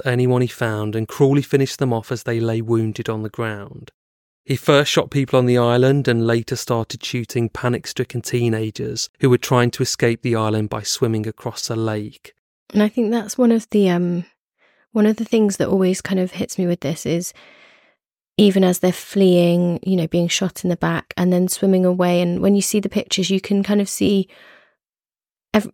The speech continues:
Speaker 2: all the way across the water. So he could just see them as they're trying to swim away and they're just being picked off as well. It's just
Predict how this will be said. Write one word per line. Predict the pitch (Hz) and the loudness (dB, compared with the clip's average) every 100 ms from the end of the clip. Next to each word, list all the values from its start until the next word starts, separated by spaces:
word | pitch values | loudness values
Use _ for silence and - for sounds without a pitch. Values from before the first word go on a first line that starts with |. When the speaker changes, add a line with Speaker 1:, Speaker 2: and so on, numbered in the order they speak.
| - | 2
Speaker 2:
all | 233 214 | 4 6
the | 202 | 6
way | 202 | 4
across | 196 208 196 | 4 0 -2
the | - | -2
water. | 196 214 202 - 214 254 _ _ - | 0 0 0 -2 -2 -2 _ _ -6
So | 240 | -2
he | 196 247 | 2 2
could | 247 226 | 2 0
just | 226 - | 0 0
see | - 208 | 0 0
them | 208 208 226 226 | 2 2 2 2
as | 208 - | -2 0
they're | 214 | -2
trying | - 208 | 0 0
to | 202 | 0
swim | - 202 | 0 0
away | 196 196 190 185 | 2 0 2 4
and | 196 | 4
they're | 190 | 4
just | 190 196 - | 2 -4 -4
being | 196 196 190 _ _ - | 0 0 -2 _ _ -6
picked | 220 - - | -6 -4 -2
off | 185 - | -2 -2
as | 185 - | -6 0
well. | 214 196 196 196 - - - - - - _ _ _ _ _ | 2 4 4 2 -2 -18 -20 -20 -20 -20 _ _ _ _ _
It's | - - - - | -2 -2 -2 -10
just | - - 240 190 - | -4 2 2 2 -6